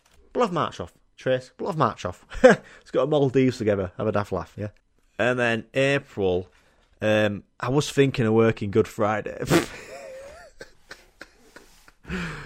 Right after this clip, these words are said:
Fucking hell. Uh, yeah, but the thing is, these train drivers will be striking all the time. I,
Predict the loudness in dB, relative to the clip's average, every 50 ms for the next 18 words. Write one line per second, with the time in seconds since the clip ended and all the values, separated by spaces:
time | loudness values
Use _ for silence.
0 | -18 -20 -6 -2 0 2 2 0 -2 -6 -4 -4 -2 -2 -4 -6 -6 -8 -8 -10
1 | -10 -12 _ _ _ -20 -20 -20 -20 -20 -20 -20 -18 -18 -18 -18 -18 -20 -20 -20
2 | -14 _ -2 0 2 4 4 2 2 0 -6 _ _ _ _ _ _ -8 -2 0
3 | 2 2 2 2 0 -2 -4 -4 -2 -2 0 2 2 2 2 0 -2 -4 -4 -2
4 | 0 2 2 2 2 2 2 2 2 2 -2 -2 -4 -4 -6 -4 -2 2 2 2
5 | 2 0 -2 -4 -4 -4 -4 -4 -4 -4 -4 -2 -2 -2 -2